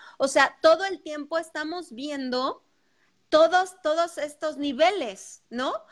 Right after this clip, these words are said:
O sea, desde el más alto hasta el más bajo,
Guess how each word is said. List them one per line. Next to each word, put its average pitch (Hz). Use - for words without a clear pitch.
O 262
sea, 269
desde 262
el 254
más 311
alto 381
hasta 302
el 233
más 233
bajo, 269